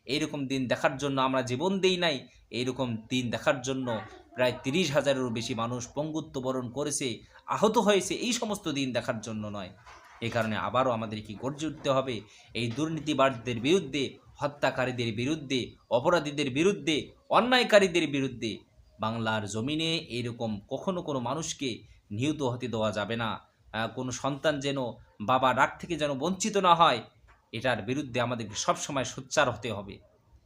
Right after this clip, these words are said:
এখনো সময় আছে। একদল ক্ষমতায় থেকে মানুষের উপরে এত নির্যাতন, এত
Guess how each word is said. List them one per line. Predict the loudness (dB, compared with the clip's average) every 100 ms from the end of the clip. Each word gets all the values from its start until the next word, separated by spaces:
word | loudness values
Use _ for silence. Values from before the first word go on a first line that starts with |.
| -10 -6
এখনো | -2 -2
সময় | -2 -2 -2 0
আছে। | -2 -6 -10 -20 -20 -20 -20 -20 -20 -20 -20 -20 _
একদল | -2 0 6 8 6 2 -16 -20 _ _ _ _ _ _ _ -8
ক্ষমতায় | -2 2 4 4 4
থেকে | 0 -2 -2 -6 -10 -20 -18 -6
মানুষের | -2 -2 -2 -4
উপরে | -4 -2
এত | -2 -2 -2 0
নির্যাতন, | -4 -6 -2 -2 0 0 0 -2
এত | -2 6